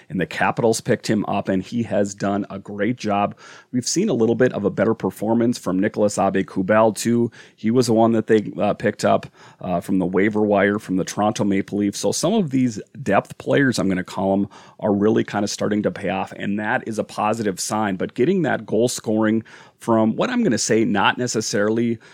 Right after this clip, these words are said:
the marquee name. So when you see goal scoring from another blue liner in Trevor Van Riemsdyk, and then also you saw a goal from fourth liner Garnet Hathaway, just a really great night. That's what I like about this Capitals team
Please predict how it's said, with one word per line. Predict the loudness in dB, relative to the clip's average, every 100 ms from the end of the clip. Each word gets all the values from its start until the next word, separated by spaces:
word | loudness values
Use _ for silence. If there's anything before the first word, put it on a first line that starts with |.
| -20
the | -12 -8 -6
marquee | -4 -2 -4 -4 -2
name. | 0 0 -2 -2
So | -2
when | -2 0
you | -2
see | -2 -4 -4
goal | -4 0 0 0
scoring | -4 -4 -2 -4
from | -2 -2 -2
another | -2 -4 -2 -2
blue | -2 -2 0
liner | 0 0 -2
in | -4 -8
Trevor | -8 -6 -4
Van | 0 0 2
Riemsdyk, | 2 0 0 0 2 0 -4 -20 -16 -4
and | 0
then | 0
also | 0 0 0 0
you | 0 0
saw | 2 2 2 0
a |
goal | -4 -2 0 -2
from | -4 -8
fourth | -4 -2 -2
liner | -2 -4 -4
Garnet | -4 -2 -2 -2
Hathaway, | -4 -4 -4 0 2 0 -2 -8 -20 _
just | -2 2 2 0 -4
a | -2
really | 0 0
great | -2 -2 -2 -2
night. | -6 -8 -4
That's | -2 -2 0 2
what |
I | 4
like | 4 2 0
about | -2 -4
this | -4 -10
Capitals | -8 -4 0 -2 -2
team | -2 0 0